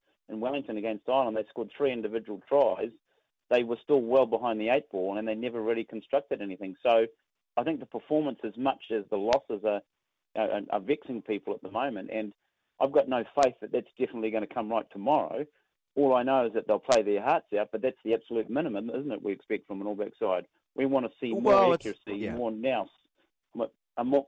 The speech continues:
Speaker 1: a more tactical, um, awareness and, and, and technically not dropping the ball, doing their core tasks. So they wanna see all these things. If that all adds up to a win, great,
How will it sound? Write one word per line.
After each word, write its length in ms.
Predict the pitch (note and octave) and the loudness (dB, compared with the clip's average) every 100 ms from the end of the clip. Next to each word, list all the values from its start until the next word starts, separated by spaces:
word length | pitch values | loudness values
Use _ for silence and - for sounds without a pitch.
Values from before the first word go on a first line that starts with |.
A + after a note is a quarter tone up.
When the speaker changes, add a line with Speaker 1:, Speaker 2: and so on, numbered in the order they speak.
| _ | _
Speaker 1:
a 100 | B2+ | -2
more 200 | B2+ C3+ - | 2 2 0
tactical, 580 | D#3 D3+ C#3 - A#2 A2 | -4 -4 -6 -2 0 2
um, 260 | G#2+ A2 G#2+ | 4 2 0
awareness 540 | A2+ G#2+ C#3 C#3 G2 F#2 _ _ | -6 -4 -2 -2 -4 -8 _ _
and, 300 | A2 G#2+ A2 - _ _ | -6 -6 -6 -12 _ _
and, 180 | - A2 A2+ | -8 -8 -6
and 200 | A2+ G2+ | -6 -8
technically 600 | - - B2+ - A2 G#2 _ _ _ | -12 -8 -8 -2 -2 -4 _ _ _
not 240 | B2+ C3+ - | -2 -2 0
dropping 320 | A#2 A#2+ G#2 | -2 -2 -8
the 60 | |
ball, 400 | G2 A2 G#2 G2 F#2+ | -2 2 2 0 -2
doing 240 | B2+ B2 | -2 -2
their 120 | A#2 | -4
core 280 | G2+ - G2+ - | -6 -4 -4 0
tasks. 280 | G2+ F#2 - | 0 0 -2
So 100 | G2+ | -6
they 120 | A#2 | -4
wanna 200 | B2 C3+ - | -2 -4 -4
see 140 | A#2+ | -6
all 160 | B2 C3 | -4 -4
these 180 | A#2+ A2+ - | -6 -8 -6
things. 340 | C3 G#2 E3 _ _ _ _ - | -4 -4 -8 _ _ _ _ -4
If 120 | D3+ | 2
that 140 | C#3+ | 4
all 180 | C3+ C3 | 6 6
adds 160 | B2+ C3+ | 4 2
up 180 | C3+ - | 0 0
to 80 | |
a 60 | A#2 | -2
win, 260 | A#2+ C3+ A#2 | 0 -2 2
great, 240 | C3+ | 2